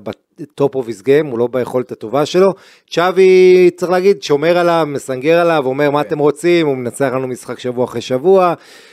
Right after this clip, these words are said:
Speaker 1: אבל צריך להגיד, זה לא, אנחנו מצפים ממנו ליכולת יותר טובה, בטח שסביבו אין הרבה יצירתיות, ו-, ואתה יודע,
Speaker 2: אולי
Speaker 1: הוא
Speaker 2: זו הנקודה.
Speaker 1: זה הנק-, זה נכון, זה חלק מהעניין, שאין לו את העזרה שהייתה לו, שהוא היה רגיל כל השנים,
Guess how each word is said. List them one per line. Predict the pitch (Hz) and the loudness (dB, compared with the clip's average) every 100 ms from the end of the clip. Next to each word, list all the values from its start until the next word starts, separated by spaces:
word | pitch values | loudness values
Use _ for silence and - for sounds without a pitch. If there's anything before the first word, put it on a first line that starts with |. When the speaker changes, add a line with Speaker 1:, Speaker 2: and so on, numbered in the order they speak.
| _ _ | _ _
Speaker 1:
אבל | 120 110 123 117 | -12 -2 -2 -2
צריך | 143 | -4
להגיד, | 180 233 196 | -2 -2 0
זה | 127 | 0
לא, | 135 175 202 202 202 196 196 | 2 2 4 4 4 4 2
אנחנו | 175 139 | 0 -4
מצפים | 135 139 170 170 | -4 -4 -2 0
ממנו | 160 | 0
ליכולת | 147 135 147 151 147 | 2 0 0 0 0
יותר | 147 139 | 0 -2
טובה, | 127 113 117 | -2 -4 -4
בטח | 110 131 127 | -4 -4 -4
שסביבו | 135 - 117 123 135 143 143 135 _ _ _ _ _ - | -4 -8 -4 0 2 2 2 0 _ _ _ _ _ -8
אין | 131 143 | -4 -2
הרבה | 131 131 | -2 2
יצירתיות, | 131 - 127 113 135 156 165 | 0 0 -6 -2 2 2 2
ו-, | 123 123 120 | 2 2 2
ואתה | 110 - 135 | -2 -6 -4
יודע, | |
Speaker 2:
אולי | 120 117 | -2 -4
Speaker 1:
הוא | |
Speaker 2:
זו | 113 117 | -4 -4
הנקודה. | 117 110 110 120 | -4 -10 -10 -8
Speaker 1:
זה | 147 | -4
הנק-, | 156 156 202 | -2 -2 -2
זה | 135 | -2
נכון, | - 202 | 0 0
זה | 139 | 0
חלק | 139 220 233 165 | 0 0 0 0
מהעניין, | 147 127 139 156 120 | -4 0 0 0 -4
שאין | 120 123 147 | 0 2 2
לו | |
את | 151 143 | 2 0
העזרה | 131 127 151 | 0 0 -2
שהייתה | 127 127 135 | 0 -2 0
לו, | 135 131 | 2 2
שהוא | 117 127 | 0 -2
היה | 123 | -2
רגיל | 131 135 | -4 -4
כל | 131 123 | -2 -4
השנים, | - 113 131 180 | -4 -4 0 -2